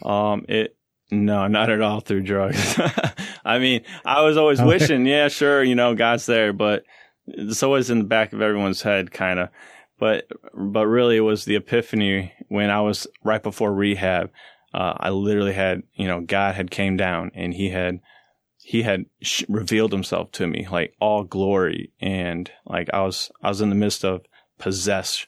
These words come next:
Speaker 1: possession by so many drugs I had taken in. And so,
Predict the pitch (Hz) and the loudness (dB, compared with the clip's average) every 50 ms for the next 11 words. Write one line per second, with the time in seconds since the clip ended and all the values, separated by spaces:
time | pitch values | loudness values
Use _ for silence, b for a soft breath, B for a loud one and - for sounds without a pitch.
0 | _ _ - - 104 90 107 120 127 127 - - 113 101 98 101 98 95 92 - | _ _ -6 -6 -4 0 2 2 2 2 2 0 0 0 0 0 0 -2 -2 -2
1 | - 123 120 117 113 107 104 95 110 113 110 104 98 98 95 98 - - 107 104 | 0 0 2 2 2 2 0 0 0 0 0 0 0 -2 -2 -2 -2 -2 -2 -2
2 | 95 - 104 104 101 101 95 95 B B B B B B B B B B 92 92 | -2 0 0 0 0 0 -2 -4 B B B B B B B B B B -6 -6
3 | 85 - - 101 95 92 92 90 90 - | -6 -4 -2 -2 -2 -2 -2 -4 -6 -10